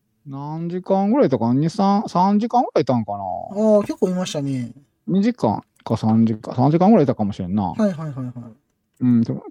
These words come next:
Speaker 1: あ、そうやな。三時間ぐらいいたかな。その謎解きのイベントも、謎解きがね、結構やっぱり一時間ぐらいかかるんですよ。
Speaker 2: あー、結構かかりますね。
Speaker 1: 結構かかる。うんうん。
Speaker 2: へー。
Speaker 1: まあ、僕的には割と面白かったけどね。
Speaker 2: あー、いいっすね。
Speaker 1: 割と、うん、し-、結構しっかり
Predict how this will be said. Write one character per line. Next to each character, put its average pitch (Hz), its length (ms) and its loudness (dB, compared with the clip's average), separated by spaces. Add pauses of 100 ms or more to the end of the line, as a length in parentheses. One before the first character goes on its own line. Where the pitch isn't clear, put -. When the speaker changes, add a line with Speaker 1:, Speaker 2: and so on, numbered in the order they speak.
(160)
Speaker 1:
あ、 139 160 -2
そ 147 140 2
う - 20 4
や 117 60 4
な。 113 160 2
三 151 160 0
時 170 80 0
間 202 100 2
ぐ 277 60 2
ら 190 40 4
い 135 40 2
い - 20 -2
た 107 80 -4
か 107 100 -6
な。 110 180 -4
そ 175 100 -2
の 160 60 0
謎 320 260 2
解 339 160 0
き 302 120 -6
の 285 120 -2
イ 262 60 -2
ベ 262 120 0
ン 247 100 -2
ト 226 80 -8
も、 180 60 -6
謎 330 220 -2
解 320 160 -4
き 285 80 -4
が 269 80 2
ね、 202 80 0
結 277 160 -6
構 180 80 0
や - 20 2
っ 135 40 -6
ぱ 143 80 -4
り 147 60 -6
一 247 160 -10
時 233 140 -8
間 214 180 0
ぐ 190 100 -2
ら 123 60 0
い - 40 -10
か 135 120 -4
か 135 120 -2
る 123 80 -8
ん 101 120 -10
で 85 60 -20
す - 160 -16
よ。 196 240 4
Speaker 2:
あ 196 40 0
ー、 - 20 -6
結 269 160 0
構 262 100 -6
か - 100 -10
か 214 80 4
り 226 60 4
ま 220 80 6
す 202 120 -2
ね。 147 400 -2
Speaker 1:
結 165 180 -2
構 147 80 0
か 147 120 0
か 135 120 2
る。 120 80 2
う 117 40 -4
ん 143 40 0
う - 20 2
ん。 127 300 0
Speaker 2:
へ 175 1200 -6
ー。 214 60 -10 (1300)
Speaker 1:
ま 208 120 0
あ、 - 20 2
僕 208 240 0
的 254 120 2
に 262 80 4
は 143 120 4 (160)
割 196 180 2
と 175 80 -2
面 175 100 0
白 151 140 0
か 101 80 -4
っ - 20 -8
た 87 140 -16
け 80 80 -18
ど 85 100 -12
ね。 117 100 -4
Speaker 2:
あ 190 40 -6
ー、 180 320 -8
い 202 80 -4
い 196 40 -4
っ - 0 -
す - 40 -12
ね。 175 60 -6
Speaker 1:
割 156 120 -4
と、 131 160 -8
う 139 100 -4
ん、 151 220 -2
し-、 - 220 -20 (200)
結 262 120 2
構 147 240 0
し - 140 -6
っ - 20 -2
か 160 140 0
り 107 220 0